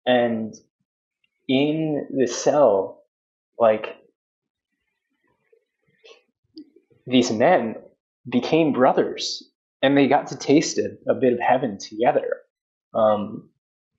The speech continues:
before they went there. And I think that, um, one of the things that we've taken back, that I certainly have taken back from the experience, is just this, um,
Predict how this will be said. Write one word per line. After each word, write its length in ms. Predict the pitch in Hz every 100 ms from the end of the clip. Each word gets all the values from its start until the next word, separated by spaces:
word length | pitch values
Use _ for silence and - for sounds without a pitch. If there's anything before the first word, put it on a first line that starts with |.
| _
before 460 | - 117 - 123 117
they 120 | 117
went 260 | 110 160 -
there. 160 | - - _ _ _ _ _ _ _ _ _ _ - - _ -
And 280 | 139 135 117 - _ -
I 100 | 131
think 280 | - 170 -
that, 340 | 131 107 - - - _ _ _ _ _
um, 580 | 110 110 104 98 101 139 _ _ _ _ _ _ _ _ _ _ -
one 280 | 135 131 156
of 80 | 143
the 100 | 139
things 300 | 143 135 113
that 160 | 117
we've 380 | 123 120 117 113 - _ _ _ -
taken 280 | 123 110
back, 280 | 107 131 123
that 100 | 120
I 140 | 120 135
certainly 460 | - 127 - 101
have 60 | -
taken 320 | - - -
back 200 | - - -
from 140 | 110
the 80 | 104
experience, 600 | - - 104 104 - -
is 160 | - -
just 220 | - - -
this, 420 | 58 - - _ _ _ _ _ -
um, 500 | 117 107 104 104 92